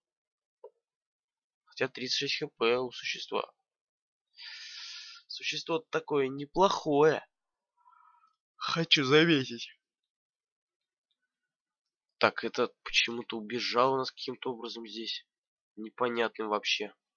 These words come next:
Так, ещё есть примерно восемь минут видео. А это значит, что мы успеем скрестить ещё кого-нибудь с кем-нибудь.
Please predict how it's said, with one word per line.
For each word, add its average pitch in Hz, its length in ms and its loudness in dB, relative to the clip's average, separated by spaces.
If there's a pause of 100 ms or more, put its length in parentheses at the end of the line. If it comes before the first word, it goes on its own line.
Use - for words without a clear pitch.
(4000)
Так, - 280 4 (260)
ещё 107 220 4
есть 104 200 0 (100)
примерно 104 380 2
восемь 104 340 -2
минут 95 280 -4
видео. 143 400 0 (960)
А 104 140 6
это 104 140 0
значит, 127 280 0
что - 160 0
мы 120 140 0
успеем 117 500 -2 (2000)
скрестить - 560 -4
ещё 110 300 2
кого-нибудь 92 500 -2
с - 80 -10
кем-нибудь. - 600 -10